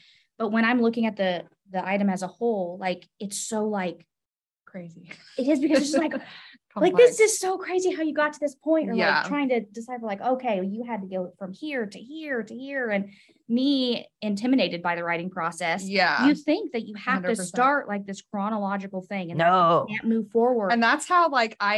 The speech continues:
Speaker 2: it, like, it's so interesting to see how, like, other, like, you and other, all these other authors, like, how their writing process is, because in my mind, I'm like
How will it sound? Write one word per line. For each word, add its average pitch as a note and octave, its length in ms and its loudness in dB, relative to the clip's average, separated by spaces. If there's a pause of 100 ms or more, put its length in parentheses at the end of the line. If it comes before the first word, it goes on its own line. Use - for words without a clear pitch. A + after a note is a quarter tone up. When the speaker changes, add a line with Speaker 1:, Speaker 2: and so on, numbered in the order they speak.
Speaker 2:
it, A#3 160 -4
like, B3 180 0
it's D4 160 -6
so C#4 180 -2
interesting B3+ 520 -6
to A3+ 80 -2
see A3 180 -8
how, G3+ 280 2
like, F3 360 -2 (300)
other, G#3+ 480 4
like, G3 300 -4
you A#3 480 0
and F#3 180 -2
other, A3 340 2
all G3+ 140 -4
these G#3+ 160 -4
other F#3+ 260 -2
authors, F#3+ 380 -4
like, F3 260 -4 (240)
how A#3 280 4
their A3+ 140 0
writing F#3+ 360 0
process A3 400 -6
is, B3+ 180 -4
because A3+ 240 -2
in G#3+ 160 0
my G#3+ 220 4
mind, G3 340 4
I'm G3 140 -4
like F#3 280 -2